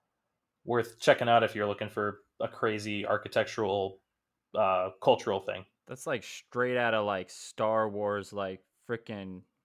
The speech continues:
Speaker 2: like, Mandalorian, like, underground place.
Speaker 1: Right? Yeah, it, it, it does not look real. Like, it, it really looks like something out of some dystopian future or something like that.
Speaker 2: That's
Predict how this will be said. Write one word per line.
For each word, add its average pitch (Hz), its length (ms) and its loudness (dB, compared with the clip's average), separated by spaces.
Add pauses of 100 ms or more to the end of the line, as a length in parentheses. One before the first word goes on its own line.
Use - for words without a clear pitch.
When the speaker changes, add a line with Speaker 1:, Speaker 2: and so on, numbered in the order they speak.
(840)
Speaker 2:
like, 95 220 -12 (220)
Mandalorian, 101 1120 -6
like, 87 420 -12 (400)
underground 92 840 -6 (460)
place. 85 640 -14 (640)
Speaker 1:
Right? 180 320 6 (140)
Yeah, 151 120 12
it, 117 220 6
it, 127 200 -4 (120)
it 135 200 0
does 139 180 6
not 131 180 8
look 113 200 0
real. 98 260 -2 (100)
Like, 110 140 0
it, 104 240 -2
it 113 160 -6
really 117 420 0
looks 110 300 -4
like 113 160 0
something 104 320 -4
out 101 140 2
of 98 160 -4
some 98 420 -4 (580)
dystopian 104 560 2
future 98 380 -6
or 95 60 -4
something 95 320 -8
like 92 180 -8
that. - 200 -4 (520)
Speaker 2:
That's 90 280 -12